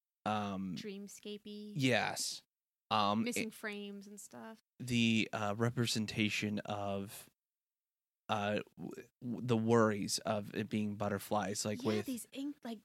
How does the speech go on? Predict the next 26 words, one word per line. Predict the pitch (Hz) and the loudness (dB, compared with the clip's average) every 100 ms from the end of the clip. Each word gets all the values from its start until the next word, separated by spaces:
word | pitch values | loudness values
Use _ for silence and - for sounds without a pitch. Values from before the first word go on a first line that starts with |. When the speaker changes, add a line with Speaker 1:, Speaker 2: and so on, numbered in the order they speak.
| _ _ _ - | _ _ _ -6
Speaker 2:
I | |
would | 269 | -4
have | 262 | -2
never | 220 226 254 254 | -4 -4 -2 -4
picked | - 262 247 - - _ _ _ _ 240 | -6 -8 -8 -10 -14 _ _ _ _ -2
butterfly | 233 226 - 202 190 190 | -2 -4 -4 -2 -2 -4
as | - | -8
being | 226 208 202 196 196 _ _ _ - | -6 -4 -4 -8 -12 _ _ _ -10
an | 220 | -6
anxiety-inducing | 214 208 214 208 208 202 202 208 202 208 | -4 -4 -2 0 0 -4 -4 -6 -6 -8
symbol. | - 214 196 - | -6 -6 -6 -8
Of | - | -8
course, | 220 208 | -8 -6
we | 208 | -6
have | 202 | -8
friends | - 208 202 196 - | -6 -6 -6 -10 -10
who | 202 | -6
are | 190 180 | -6 -6
legitimately | 208 202 208 185 190 - | -6 -4 -6 -8 -14 -14
afraid | 226 - 226 214 | -14 -6 -4 -4
of | 185 | -6
butterflies | 196 196 202 180 190 | -6 -6 -6 -4 -6
and | 190 190 | -8 -6
would | 240 233 | -2 -2
think | - 190 185 - | -4 -8 -8 -6
that. | 175 185 - | -6 -6 -10